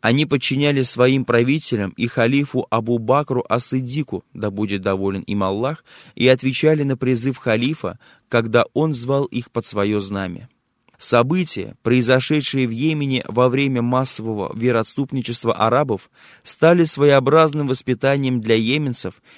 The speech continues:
и создали особую прочную связь между ними и халифом. Абу Бакр ас-Сиддик, да будет доволен им Аллах,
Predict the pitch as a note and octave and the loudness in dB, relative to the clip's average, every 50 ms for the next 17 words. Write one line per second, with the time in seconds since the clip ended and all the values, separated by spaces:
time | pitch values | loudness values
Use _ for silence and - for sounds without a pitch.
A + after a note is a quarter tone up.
0 | - _ _ _ _ - C#3 C3 - C#3+ C3+ C3 B2 C#3 D#3+ D#3+ D#3 D3 - - | -20 _ _ _ _ 0 0 2 4 4 4 4 4 4 4 4 4 4 4 4
1 | C3+ C#3 - - F3 F3 E3 C#3+ C3 C3 B2+ A#2+ - B2+ C3+ D3 C#3+ - - - | 2 2 2 2 2 2 2 2 2 2 2 2 2 0 0 0 0 -2 -2 -4
2 | A#2 A2+ G#2+ - - B2+ D3+ D3 C#3 - A#2+ A#2+ A#2+ G#2 A2 A#2 A2+ A#2 C3 D#3+ | -2 -2 -2 -2 -2 0 0 0 0 0 0 0 0 0 -2 -2 -2 0 0 0
3 | E3 D#3+ D3 - - A#2 A#2 - C3 B2 B2 A2+ G#2 - - - - - - _ | -2 -2 -4 -4 -6 -8 -4 0 0 0 0 0 -4 -6 -10 -14 -16 -18 -20 _
4 | _ _ _ _ - A2+ A2+ A#2 B2+ B2+ A#2+ B2+ B2+ - A#2 A2+ A#2 A#2 A#2 - | _ _ _ _ 0 0 2 2 2 2 2 2 2 2 0 0 0 -2 -2 -4
5 | - A#2+ A#2 A2+ C#3 F3 E3 - - G2+ G2 A2+ C3+ D#3+ F3 D#3+ A#2 G#2+ G2 G2+ | -6 -6 -4 -4 -4 -4 -4 -6 -10 -4 -2 -2 0 2 0 0 0 -2 -2 -2
6 | F#2+ F#2+ F#2+ G2 G2 F#2+ - G2 G#2 G2+ G2 F#2+ F2+ F2 D#2 G2 | -2 0 -2 -2 -4 -4 -6 -4 -4 -4 -4 -4 -4 -6 -8 -8